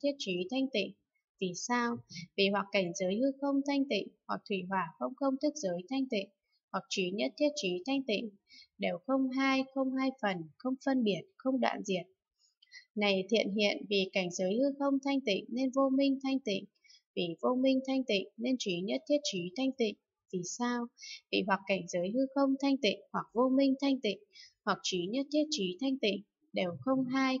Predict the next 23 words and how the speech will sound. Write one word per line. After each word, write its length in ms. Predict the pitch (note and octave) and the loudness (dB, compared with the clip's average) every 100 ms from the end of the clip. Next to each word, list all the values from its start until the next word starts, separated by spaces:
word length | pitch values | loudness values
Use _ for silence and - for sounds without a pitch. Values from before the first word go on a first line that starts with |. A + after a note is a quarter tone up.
| C4 | -2
không 180 | C4+ C4 | -2 0
hai 180 | C4 B3+ | -2 -2
phần, 160 | G#3 F3+ E3+ - | -4 -4 -6 -8
không 180 | C4 C4 C#4 | -4 -4 0
phân 200 | C4 A3+ | 0 0
biệt, 160 | F#3 D#3+ - | -2 -4 -8
không 240 | C4 B3+ | -6 -2
đoạn 160 | A3+ - | -2 -2
diệt. 200 | F#3+ E3+ - _ - - - - - | -2 -4 -4 _ -18 -16 -16 -14 -2
Vì 280 | F#3+ F#3+ F3 | 0 0 -2
cảnh 180 | F#3 D#3+ | -4 -4
giới 240 | F3 E3+ | -2 0
hư 160 | A3+ C4 C4+ | 2 2 2
không 220 | C4+ C4 | 2 2
thanh 180 | C4+ C4+ | 0 -2
tịnh, 260 | A#3+ G3+ G#3 _ - - _ | 0 -2 -2 _ -20 -20 _
nên 300 | B3 C4 C4+ A#3 | 0 4 4 4
hành 360 | G3+ F#3 E3+ E3 | 2 0 -2 0
thức 120 | C#4 D4 - | 2 2 0
danh 260 | B3+ C#4 | 0 2
sắc 220 | C4+ D4 D4 | 2 0 -2
lục 180 | A3 F#3 - | -2 -2 -2
xứ, 460 | - F3 E3+ A3+ | -4 -2 -4 -8